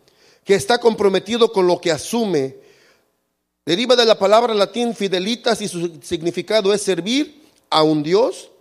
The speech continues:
Es una característica de quien es leal,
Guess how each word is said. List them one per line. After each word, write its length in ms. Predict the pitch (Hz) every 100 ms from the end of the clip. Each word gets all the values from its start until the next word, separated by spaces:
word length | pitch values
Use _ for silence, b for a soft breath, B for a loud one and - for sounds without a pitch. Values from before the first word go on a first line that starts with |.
| _ _ _ _ _ _ 175
Es 140 | 175
una 180 | 262 262
característica 760 | 220 214 - 226 226 254 240 214
de 180 | 202
quien 240 | 190 190 190
es 180 | 214 196
leal, 680 | 180 170 202 175 127 110